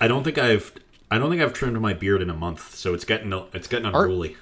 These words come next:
Speaker 2: aren't we supposed to? Isn't it, like, supposed to, to help? I've heard that report, but,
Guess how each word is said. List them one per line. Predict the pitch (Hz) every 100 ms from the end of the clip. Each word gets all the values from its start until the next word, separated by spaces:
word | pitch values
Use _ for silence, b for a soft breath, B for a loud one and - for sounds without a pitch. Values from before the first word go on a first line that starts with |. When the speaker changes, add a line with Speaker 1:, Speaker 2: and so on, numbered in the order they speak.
| -
Speaker 2:
aren't | 175 220
we |
supposed | - 139 120 -
to? | 131 127 131 -
Isn't | 120 127
it, |
like, | 120 107
supposed | - 110 110 -
to, | 104
to | - 120
help? | 104 104 107 - - _ _ _ -
I've | -
heard | 123 117
that | 113 110
report, | 117 123 120 123 - -
but, | - 95